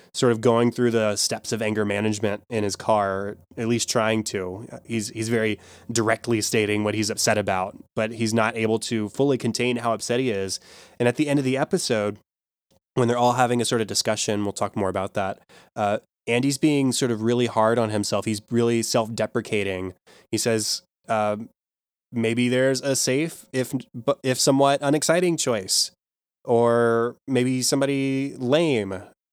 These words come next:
would be good for the position. And he says in a talking head, "I think I'm about to fail upward."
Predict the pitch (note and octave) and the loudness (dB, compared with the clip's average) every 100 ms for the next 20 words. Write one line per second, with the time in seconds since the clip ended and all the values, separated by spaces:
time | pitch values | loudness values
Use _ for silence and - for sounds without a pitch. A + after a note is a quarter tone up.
0 | _ _ - B2 A2 A2+ G#2+ A2 F#2+ A2+ | _ _ -4 -2 0 -2 0 0 -2 -2
1 | G#2 G2+ G2 G#2 G2+ - G2+ F2+ F2 _ | 0 0 -4 -4 -4 -4 -4 -6 -10 _
2 | - - - A2+ A2+ G#2+ A#2 A#2 A2 A2+ | -20 -20 -6 -2 0 2 0 2 0 -2
3 | A2 A#2 A2+ A2 A#2 _ - A2+ - C3+ | -2 -2 0 -2 -4 _ -6 -4 0 2
4 | C3+ C3 B2+ - A#2 - B2 B2+ C3 C3 | 2 4 2 0 -4 0 4 4 2 -2
5 | - A2 F#2 F2 | 0 -2 -2 -6